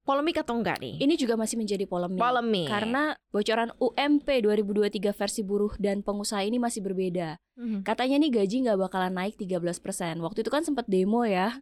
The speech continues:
Speaker 2: pengen banget nih
Speaker 1: Pengen
Speaker 2: gaji naik
Speaker 1: tiga belas persen.
Speaker 2: tiga belas persen gitu. Tapi penetapan upah minimum tahun dua ribu dua puluh dua masih bergulir. Baik buruh maupun pengusaha ini masih bersikuku dengan pendapatnya masing-masing.
Speaker 1: Mm-mm.
Speaker 2: Berhembus kabar kalau upah minimum tahun dua ribu dua puluh tiga itu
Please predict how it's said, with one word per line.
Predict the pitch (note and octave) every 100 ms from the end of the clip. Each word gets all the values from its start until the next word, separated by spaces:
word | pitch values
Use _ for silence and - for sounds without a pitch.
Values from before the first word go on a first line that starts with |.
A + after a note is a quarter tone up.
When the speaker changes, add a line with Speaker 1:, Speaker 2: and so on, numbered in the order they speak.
| -
Speaker 2:
pengen | G3 G3 G3
banget | F#3+ F#3+ B3+ D4
nih | D#4 D#4+
Speaker 1:
Pengen | C4+
Speaker 2:
gaji |
naik | A3
Speaker 1:
tiga | G3+
belas | C4
persen. | B3 A3
Speaker 2:
tiga | G3
belas | F#3+ F3+
persen | E3+ E3 A#3 A3 G#3
gitu. | F3 F3 F3
Tapi | F3+ D4+
penetapan | D#4 D4 C4 A3+ A3+ -
upah | C#4 - C4+
minimum | C4 B3 A#3+ A#3
tahun | A#3 A3 A3
dua | G#3+
ribu | G#3 F#3+ G3
dua | G3 F#3
puluh | G3+ G3
dua | G3+ A3+
masih | A3+ A3
bergulir. | F#3+ F#3 F3 F3+ E3+ D#3 E3+ _ _ _
Baik | F#3+ F#3+ F#3+
buruh | G3
maupun | G#3+ G#3+ G3+ G#3
pengusaha | G#3+ G#3 G#3 G3+ A3+
ini | C4 C4
masih | C4 B3+
bersikuku | G#3+ A3+ A3+ G#3+ C4 B3+
dengan | A#3 B3
pendapatnya | A#3+ G#3+ F#3+ F3+ G#3+
masing-masing. | A3 A3 A#3 A3+ B3 - A#3+ G#3+
Speaker 1:
Mm-mm. | G#3+ A3+ A3+ F3 E3+
Speaker 2:
Berhembus | A#3 B3+ B3+
kabar | - E4 D#4+ E3+ E3+ G#3+
kalau | B3+ G#3 F#3+
upah | A3
minimum | A3+ A3 G#3+ G#3
tahun | G#3+ A#3+ C#4 D#4+
dua | C#4+
ribu | A3+ G#3+ G#3
dua | G3+
puluh | F#3+ G3
tiga | G3+ F#3
itu | F3 E3+ C4 E4+